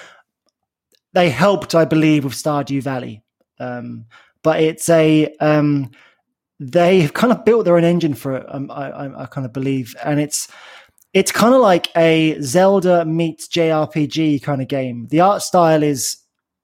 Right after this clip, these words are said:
bonkers, and it's really, really well done. I'm only about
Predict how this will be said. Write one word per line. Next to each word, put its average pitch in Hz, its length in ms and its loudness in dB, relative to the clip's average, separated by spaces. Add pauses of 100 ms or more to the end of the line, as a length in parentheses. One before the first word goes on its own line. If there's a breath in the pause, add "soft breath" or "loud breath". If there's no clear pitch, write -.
(500)
bonkers, 143 600 -2
and 143 100 -8
it's 135 160 -14
really, 196 380 0
really 156 320 2
well 147 320 0
done. 131 360 -2 (280 loud breath)
I'm 196 100 2
only 262 160 4
about 214 360 2